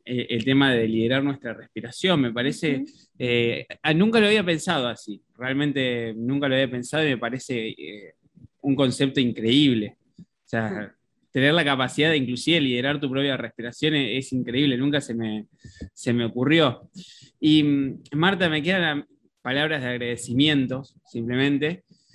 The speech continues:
Speaker 1: Y a todos nuestros oyentes, decirle de que cuando termine esta entrevista, los invito a que vayan a, a YouTube y que busquen Creer es Crear,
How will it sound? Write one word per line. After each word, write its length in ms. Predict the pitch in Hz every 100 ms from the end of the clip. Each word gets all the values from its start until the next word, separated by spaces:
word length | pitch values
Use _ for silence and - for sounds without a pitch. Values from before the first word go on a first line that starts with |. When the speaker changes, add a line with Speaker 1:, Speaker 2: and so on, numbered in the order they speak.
| - -
Speaker 1:
Y 140 | 143
a 180 | 147 151
todos 220 | 202 226
nuestros 280 | 196 180 165
oyentes, 760 | 165 - 214 185 185 214 - 135
decirle 440 | 127 131 160 180 170
de 220 | 151 139
que 360 | 151 175 170 _
cuando 240 | - 123 120
termine 300 | 135 196 196
esta 160 | 180
entrevista, 640 | 131 127 143 160 - 151 143
los 240 | 120 -
invito 280 | 120 139 143
a 80 | 117
que 100 | 127
vayan 400 | 131 - 131 123
a, 280 | 113 110 -
a 140 | 107
YouTube 480 | 113 117 143 156 185 _ _ _ -
y 140 | 127
que 120 | 131 151
busquen 580 | 185 185 202 214 220 - - _ _ -
Creer 320 | 147 170 185
es 120 | 170 -
Crear, 540 | 131 139 160 139 160